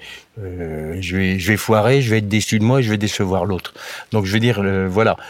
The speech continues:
le, le bel homme, c'est vraiment d'être en phase avec ce que je suis. Et là, l'ouverture du, sur le futur,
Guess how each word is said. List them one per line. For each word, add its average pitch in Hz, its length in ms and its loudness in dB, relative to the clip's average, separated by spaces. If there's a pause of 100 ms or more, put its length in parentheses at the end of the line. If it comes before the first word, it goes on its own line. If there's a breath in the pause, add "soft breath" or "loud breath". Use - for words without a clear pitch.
(120)
le, 98 300 2
le 107 180 2
bel 107 160 2
homme, 123 140 4
c'est 117 160 0
vraiment 110 280 2
d'être 110 220 0
en 104 80 2
phase 123 380 2
avec 110 240 0
ce - 100 -4
que 113 120 0
je 101 80 0
suis. 98 380 -2
Et 113 120 2
là, 113 240 4 (400 loud breath)
l'ouverture 123 760 2
du, 98 460 0
sur 107 220 -2
le 104 80 0
futur, 135 480 -2